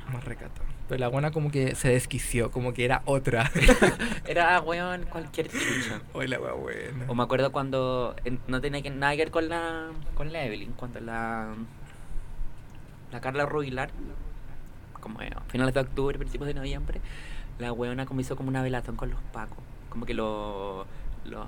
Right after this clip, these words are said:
Speaker 2: los hizo como un círculo frente a la moneda y como que les decía como, "Muchas gracias, señores carabineros,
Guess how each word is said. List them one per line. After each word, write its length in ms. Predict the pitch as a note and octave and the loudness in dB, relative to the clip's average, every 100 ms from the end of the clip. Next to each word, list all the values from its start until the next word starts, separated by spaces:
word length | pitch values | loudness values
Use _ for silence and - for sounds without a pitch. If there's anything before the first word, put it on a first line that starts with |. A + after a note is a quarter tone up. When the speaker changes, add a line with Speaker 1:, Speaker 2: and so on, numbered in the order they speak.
| A2 | -8
Speaker 2:
los 200 | A2 A2+ | -4 -4
hizo 120 | - | -4
como 140 | B2+ A#2+ | -6 -6
un 60 | |
círculo 440 | - - A2+ B2+ B2 | -8 -10 -10 -10 -8
frente 200 | B2+ B2+ | -6 -6
a 20 | |
la 60 | |
moneda 280 | A#2+ A#2 A#2 - | -6 -8 -8 -10
y 80 | A2+ | -10
como 160 | A#2+ | -10
que 60 | A2+ | -10
les 120 | A2+ | -10
decía 180 | - - | -10 -10
como, 200 | - - - - - - | -8 -6 -6 -8 -10 -8
"Muchas 180 | C3 - - | -10 -8 -8
gracias, 360 | - - - C#3 | -6 -6 -8 -10
señores 260 | B2+ B2 - | -10 -10 -8
carabineros, 800 | C3 G1+ - - - - - | -6 -6 -6 -6 -4 -4 -6